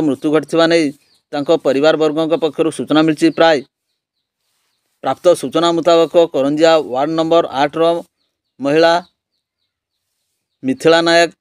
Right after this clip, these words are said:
ଚଉରାଳିଶ ବର୍ଷ, ଜଙ୍ଗଲରୁ କା-, ଜାଳ କାଠ ସଂଗ୍ରହ କରି ଘରକୁ ଫେରୁଥିବା ସମୟରେ କରଡ଼ିଆ ନିକଟରେ ଏକ ବାଇକ୍ ତାଙ୍କୁ ଧକ୍କା ଦେଇଥିଲା। ସ୍ଥାନୀୟ ଆଶା ଦିଦି ଶହେ ଆଠ ଆମ୍ବୁଲାନ୍ସକୁ ଫୋନ୍ କରି ଡାକିବା ସହିତ ମହିଳାଙ୍କୁ କରଞ୍ଜିଆ ମେଡିକାଲରେ ଭର୍ତ୍ତି କରିଥିଲେ ଓ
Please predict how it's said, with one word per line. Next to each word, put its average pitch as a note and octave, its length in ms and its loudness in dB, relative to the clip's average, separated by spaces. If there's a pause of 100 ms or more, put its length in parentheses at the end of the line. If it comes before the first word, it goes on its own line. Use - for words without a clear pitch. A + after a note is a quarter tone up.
(140)
ଚଉରାଳିଶ C#3+ 380 -2
ବର୍ଷ, D#3 200 0 (120)
ଜଙ୍ଗଲରୁ D#3 580 2
କା-, - 200 -8 (100)
ଜାଳ C3+ 280 0
କାଠ D#3+ 180 -4 (100)
ସଂଗ୍ରହ D3 360 0
କରି E3 240 2
ଘରକୁ C3 320 -2
ଫେରୁଥିବା C#3 360 -2
ସମୟରେ E3 380 2 (640)
କରଡ଼ିଆ D3 360 2
ନିକଟରେ E3+ 400 0 (120)
ଏକ C#3 200 -6
ବାଇକ୍ C3 280 -2
ତାଙ୍କୁ D#3 280 -2
ଧକ୍କା C3+ 260 -2
ଦେଇଥିଲା। D#3 340 2 (640)
ସ୍ଥାନୀୟ D3+ 380 -2 (240)
ଆଶା C3+ 220 -2
ଦିଦି D3+ 280 -2
ଶହେ C3+ 260 2
ଆଠ C3 140 0
ଆମ୍ବୁଲାନ୍ସକୁ D3 540 -2
ଫୋନ୍ D3 260 -6
କରି D#3+ 220 2 (520)
ଡାକିବା D3+ 360 0
ସହିତ D#3+ 300 -2 (100)
ମହିଳାଙ୍କୁ D#3 560 -2
କରଞ୍ଜିଆ C#3+ 420 0
ମେଡିକାଲରେ D#3 440 0
ଭର୍ତ୍ତି C3+ 260 -4
କରିଥିଲେ E3 360 2 (880)
ଓ E3+ 120 0